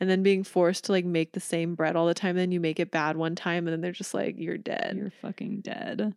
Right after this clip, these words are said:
Speaker 1: And you're gonna be like,
Speaker 2: Yeah,
Speaker 1: "Oh,
Speaker 2: it's,
Speaker 1: shit."
Speaker 2: it's not great for anyone involved.
Speaker 1: Maybe I'd work in, like, construction. <laughs>
Speaker 2: No, 'cause then remember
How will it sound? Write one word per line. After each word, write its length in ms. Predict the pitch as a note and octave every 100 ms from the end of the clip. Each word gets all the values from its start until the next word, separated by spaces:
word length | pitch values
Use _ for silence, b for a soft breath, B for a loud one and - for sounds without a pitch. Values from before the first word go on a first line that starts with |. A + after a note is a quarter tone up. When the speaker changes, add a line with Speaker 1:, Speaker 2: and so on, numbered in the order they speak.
| _ -
Speaker 1:
And 120 | F#3+
you're 100 | G3
gonna 120 | G#3
be 80 | -
like, 100 | -
Speaker 2:
Yeah, 260 | G3+ F#3 F#3
Speaker 1:
"Oh, 40 |
Speaker 2:
it's, 80 | G3
Speaker 1:
shit." 500 | - - G3+ F#3+ F#3+ - -
Speaker 2:
it's 280 | G3 F#3+ -
not 300 | F#3+ F3 -
great 380 | E3 F#3 G3 - _
for 60 | F#3
anyone 340 | F3+ F#3+ F#3
involved. 720 | F3+ F3 F3+ F3 F3 E3+ - _
Speaker 1:
Maybe 220 | G3 G3+
I'd 140 | A#3 C4
work 180 | C#4+ E4
in, 60 |
like, 160 | E4 D#4
construction. 920 | A#3+ - - E3+ E3+ - - - G#3 -
<laughs> 360 | - - - _ _ _ _ B B B B
Speaker 2:
No, 220 | B3+ C#4
'cause 140 | C4+ A3+
then 260 | A#3+ B3+
remember 360 | G#3 A3 A#3